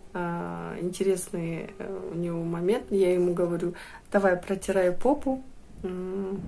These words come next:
он все равно или на-, не дотягивается, или, не знаю, он ту-, учим, над этим, над этими работаем. А, с Давидом мы после очного лечения получили три-четыре,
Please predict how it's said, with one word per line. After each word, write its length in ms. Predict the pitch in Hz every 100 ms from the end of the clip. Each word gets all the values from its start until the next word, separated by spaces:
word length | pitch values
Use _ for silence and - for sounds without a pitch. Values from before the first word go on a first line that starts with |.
| -
он 120 | 196
все 180 | 202 208
равно 240 | 196 180 175
или 240 | 170 208
на-, 220 | 226 233
не 280 | 208 208 226
дотягивается, 760 | 233 233 - 202 208 196 196 196
или, 440 | 208 214 220 214 - - - - -
не 80 | 196
знаю, 380 | 196 180 165 170
он 180 | 175 170
ту-, 240 | - 180 180
учим, 400 | 233 277 - 302 294 - - -
над 300 | 185 190 180
этим, 360 | 180 190 185 170
над 260 | 185 185 190
этими 320 | 190 - 180
работаем. 680 | 175 - 208 220 214 214 208 - - - - - 180
А, 300 | 185 175 175
с 80 |
Давидом 460 | 175 196 220 208 196
мы 260 | 180 175 170 - - - -
после 280 | 196 - 190
очного 320 | 190 - 175
лечения 580 | 190 175 185 180 175 170 -
получили 680 | 175 170 - 180 170 160 - -
три-четыре, 540 | 175 - - 214 190